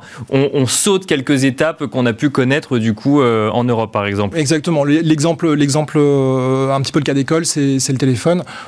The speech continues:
Speaker 2: Donc, on passe directement d'un stade où, euh, il n'y avait pas de téléphone à tout de suite le mo-, au mobile,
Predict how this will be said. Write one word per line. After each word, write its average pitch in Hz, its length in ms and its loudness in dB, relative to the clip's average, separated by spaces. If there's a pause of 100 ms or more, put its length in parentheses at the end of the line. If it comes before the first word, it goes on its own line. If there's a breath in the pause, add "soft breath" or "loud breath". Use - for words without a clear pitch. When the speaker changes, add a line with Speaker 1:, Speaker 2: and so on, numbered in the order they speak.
Speaker 2:
Donc, 139 160 -2
on 139 60 0
passe 131 200 0
directement 143 540 -2
d'un 131 140 -2
stade 151 340 -2
où, 135 220 0
euh, 117 420 -2
il 135 60 -4
n'y 135 60 0
avait 127 100 0
pas 143 120 -2
de - 60 -10
téléphone 151 580 -2
à 131 80 -6
tout 135 120 -8
de 123 40 -6
suite 139 200 -4
le 131 60 0
mo-, 127 320 -4
au - 20 0
mobile, 135 400 2